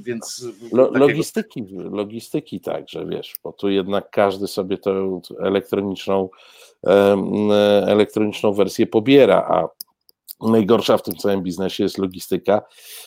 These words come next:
Speaker 2: e, żeby było tyle gazet, e.
Speaker 1: Tak, ja dlatego mówię o całości, ty-, całych kosztach, które, które są,
Speaker 2: Tak.
Speaker 1: e, y, są związane,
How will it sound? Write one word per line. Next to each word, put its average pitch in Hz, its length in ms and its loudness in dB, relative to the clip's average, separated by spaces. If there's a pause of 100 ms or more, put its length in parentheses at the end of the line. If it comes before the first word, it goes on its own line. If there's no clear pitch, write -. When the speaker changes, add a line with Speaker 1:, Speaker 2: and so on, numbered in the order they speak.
(160)
Speaker 2:
e, 95 220 4
żeby 101 400 2
było 101 380 4
tyle 113 380 4
gazet, 92 640 0 (120)
e. 87 40 -4
Speaker 1:
Tak, 254 180 4
ja 240 100 10
dlatego 226 360 4
mówię 214 140 4
o 214 40 2
całości, 208 500 4
ty-, 156 280 -4
całych 165 300 2
kosztach, 160 460 0
które, 135 220 0
które 131 320 -4
są, 131 240 0
Speaker 2:
Tak. 101 380 4
Speaker 1:
e, 127 140 4 (300)
y, 117 180 0
są 120 240 0
związane, 117 600 2